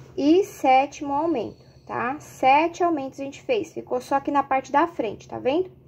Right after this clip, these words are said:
Agora, a gente vai fazer uma sequência de diminuição. Vão ser quatro diminuições. Então, vamos lá. Uma diminuição, duas diminuições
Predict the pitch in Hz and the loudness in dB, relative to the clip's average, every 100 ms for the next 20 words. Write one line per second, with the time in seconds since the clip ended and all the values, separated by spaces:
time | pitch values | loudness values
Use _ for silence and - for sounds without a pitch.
0 | _ - - - - 262 294 294 277 277 | _ -20 -20 -20 -4 4 4 4 -2 -6
1 | 277 269 269 277 302 294 269 277 247 226 | -6 -6 -6 -6 -6 -6 -6 -8 -12 -14
2 | 240 262 294 311 381 - 254 202 - _ | -8 -6 0 2 2 2 -4 -4 -10 _
3 | - _ - 233 233 - 262 254 - _ | -20 _ -6 -4 -4 2 2 2 -2 _
4 | - - 254 269 330 - 359 349 349 349 | -10 0 2 4 2 -2 -4 -2 -2 0
5 | 381 403 277 202 208 - - 202 214 226 | 0 -2 -4 -6 -8 -18 -16 -12 -10 -10
6 | 254 240 - _ _ _ _ _ _ _ | -4 -6 -6 _ _ _ _ _ _ _
7 | - - _ - 254 214 196 196 185 185 | -20 -20 _ -6 -2 -2 -4 -8 -8 -10
8 | - 226 247 269 302 392 - _ _ _ | -8 -4 0 2 0 -2 -6 _ _ _
9 | _ _ _ _ _ _ _ _ _ _ | _ _ _ _ _ _ _ _ _ _
10 | - - - - - - - - - - | -20 -20 -20 -20 -20 -20 -20 -20 -20 -16
11 | - 233 233 202 185 185 185 - - 214 | -2 2 2 0 -4 -12 -12 -14 -10 -6
12 | 233 269 311 311 - | -4 -2 -4 -6 -20